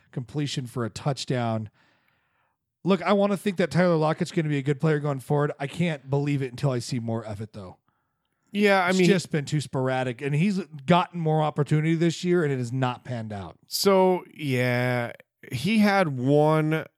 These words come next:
Speaker 2: uh, twenty-three point game earlier this year in a P P R league
Speaker 1: Right.
Speaker 2: and twenty-eight point five this last week in a P P R league. Um, so, I mean,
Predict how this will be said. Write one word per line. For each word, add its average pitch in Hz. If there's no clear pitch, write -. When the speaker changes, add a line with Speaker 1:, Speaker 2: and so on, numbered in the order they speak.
Speaker 2:
uh, 110
twenty-three 120
point 117
game 110
earlier 107
this 98
year 110
in 101
a 98
P 113
P 95
R 98
league 113
Speaker 1:
Right. 120
Speaker 2:
and 104
twenty-eight 110
point 107
five 104
this 104
last 98
week 101
in 92
a 90
P 104
P 92
R 90
league. 87
Um, 123
so, 151
I 151
mean, 160